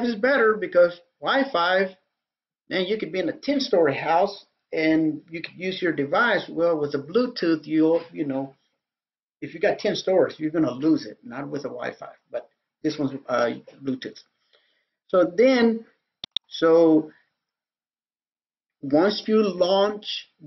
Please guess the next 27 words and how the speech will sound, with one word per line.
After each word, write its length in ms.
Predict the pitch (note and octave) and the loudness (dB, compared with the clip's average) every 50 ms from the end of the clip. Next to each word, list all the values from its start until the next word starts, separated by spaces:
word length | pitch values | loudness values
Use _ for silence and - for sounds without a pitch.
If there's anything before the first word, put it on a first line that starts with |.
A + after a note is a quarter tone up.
| C#3 C3+ - | -20 -6 0
this 400 | D#3 D3+ D3+ D3+ - - - - | 2 2 2 0 -4 -12 -4 0
software, 500 | G3 G3+ G#3 F#3+ F#3 - - C3 B2 A#2 | 2 4 4 2 2 0 -2 -2 -2 -2
the 160 | - G#2+ G#2+ - - - | -4 -10 -10 -10 -8 -2
first 260 | F3 F3+ F#3+ F#3+ - _ _ | 0 0 0 0 -4 _ _
thing 220 | - G3+ G3+ G3+ F3 | -2 -2 -2 -2 -2
that's 140 | F3 D#3+ - | -4 -4 -2
gonna 240 | - F3+ F3+ F3 | -4 -4 -4 -4
show 280 | D#3 - - - F3 F3+ F#3 | -4 -4 -4 -4 0 2 2
up 140 | F#3 F#3 F#3 - | 2 2 0 -6
is 160 | C3 - - C#3 | -10 -12 -12 -6
this 260 | C3+ D3+ D#3 D3+ D3+ | -2 -2 -2 -2 -2
little 280 | D#3+ D#3 D#3 D#3+ E3 E3 | -4 -2 -2 0 -2 -4
box 420 | D3+ C#3 C3 C3+ C3 C3 - - | -6 -4 -4 -2 -2 -2 -8 -10
right 220 | - B2+ C3 C3 B2+ | -4 -4 -4 -4 -2
here. 280 | B2 C#3 B2 - - - _ _ _ _ _ _ A#2+ | -2 -4 -4 -4 -4 -12 _ _ _ _ _ _ -20
Okay, 480 | A2+ - - C#3+ D3 D#3+ F3 F#3 - _ | -18 -8 -4 -2 -2 -2 -2 -4 -12 _
and 480 | - B2+ B2+ C3 C3 B2+ C3 C3 B2+ B2+ | -10 -6 -4 -2 -2 -2 -2 -2 -4 -4
let 120 | C3 C3 | -6 -4
me 180 | C#3 D3+ D3 C#3 | -2 -2 -4 -4
launch 420 | - A#2+ B2 B2+ C#3 C#3 C#3 - - | -6 -8 -6 -4 -4 -4 -6 -6 -8
my, 400 | C3 B2 B2+ B2+ B2+ C3 C3+ - _ _ _ _ - _ _ _ _ | -6 -4 -2 -2 -2 -2 -4 -6 _ _ _ _ -20 _ _ _ _
uh, 320 | - A#2+ A#2 A#2 A2+ A2+ G#2+ - _ _ _ _ _ _ _ _ _ _ _ _ _ _ | -4 -2 0 0 0 -2 -2 -4 _ _ _ _ _ _ _ _ _ _ _ _ _ _
my, 440 | - B2+ B2 A#2+ A#2 A#2 A2 A2+ A#2+ A#2 | -6 -4 -2 -2 -4 -4 -4 -6 -8 -8
uh, 300 | - A2+ G#2+ G2+ G2+ - | -8 -6 -4 -4 -4 -4
software. 600 | - - - D3 D#3 - - - - F2+ E2+ - - _ _ _ _ _ _ _ _ _ _ _ _ _ _ _ _ _ - | -6 -2 0 0 0 0 -2 -8 -10 -10 -10 -12 -14 _ _ _ _ _ _ _ _ _ _ _ _ _ _ _ _ _ -16
Okay, 220 | A#2+ - G2+ - - | -14 -14 -14 -16 -14
so 480 | - - - C3+ C3 B2+ B2 B2 - | -12 -4 0 0 0 0 0 -4 -12